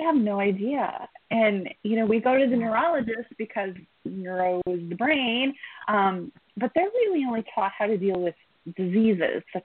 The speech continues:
you know, Parkinson, M S. Um, and don't get me wrong, we need them.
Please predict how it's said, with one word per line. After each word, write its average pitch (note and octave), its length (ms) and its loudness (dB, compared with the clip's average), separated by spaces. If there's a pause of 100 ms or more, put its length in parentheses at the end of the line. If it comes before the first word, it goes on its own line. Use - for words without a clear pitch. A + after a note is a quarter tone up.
(120)
you F#3 120 -6
know, D#3+ 220 -2
Parkinson, D#3 760 -4 (120)
M E3 100 -4
S. D3+ 360 2 (640)
Um, F#3 240 2
and A#3 200 4
don't C4+ 140 2
get C4 120 4
me B3 100 4
wrong, A3 560 2
we A3 140 2
need B3 360 2
them. G3 420 -2